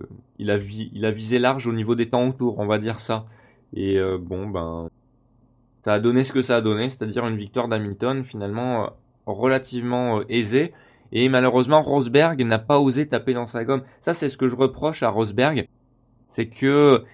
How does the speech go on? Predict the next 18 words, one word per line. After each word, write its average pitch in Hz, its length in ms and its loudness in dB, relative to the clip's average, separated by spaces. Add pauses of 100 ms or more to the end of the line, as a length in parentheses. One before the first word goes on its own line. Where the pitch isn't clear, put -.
(140)
il 110 160 2
reste 123 280 2
trop, 147 460 4
euh, 113 60 2
trop 156 260 -2
passif 143 580 0 (300)
et 117 80 0
il 120 80 0
se 131 140 0
dit, « 123 260 2
Oui, 147 240 0
mais 139 140 0
si 117 180 -8
je - 80 -10
fais 120 140 0
ça, 123 260 2
je 123 160 -6
vais, 117 300 0